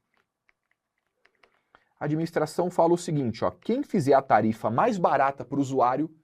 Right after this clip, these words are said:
ganha. Aí tem um outro critério, tem um segundo agora, que é o critério da maior oferta.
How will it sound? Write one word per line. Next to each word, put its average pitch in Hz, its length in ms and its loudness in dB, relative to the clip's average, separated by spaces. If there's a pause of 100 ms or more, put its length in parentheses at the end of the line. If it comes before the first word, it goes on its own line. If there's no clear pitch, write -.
(380)
ganha. 110 380 -2 (1500)
Aí 123 220 2
tem 127 180 -4
um 202 140 -2
outro 139 280 2
critério, 208 480 0
tem 92 160 -6
um 101 60 -8
segundo 113 480 -4
agora, 143 420 2 (520)
que - 60 0
é 165 40 6
o 170 80 4
critério 110 680 -2 (240)
da 127 140 2
maior 135 400 4
oferta. 123 640 0